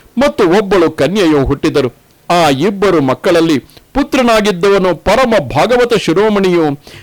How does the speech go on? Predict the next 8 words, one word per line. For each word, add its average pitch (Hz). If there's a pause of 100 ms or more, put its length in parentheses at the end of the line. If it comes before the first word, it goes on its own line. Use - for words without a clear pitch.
(120)
ರಾಜರ್ಷಿ 247
ಶ್ರೇಷ್ಠನೂ 208
ಆಗಿದ್ದ 156
ಭರತನು. 147 (420)
ಆತನು 185
ಜಿಂಕೆಯ 208
ದೇಹವನ್ನು 170
ತೊರೆದು 185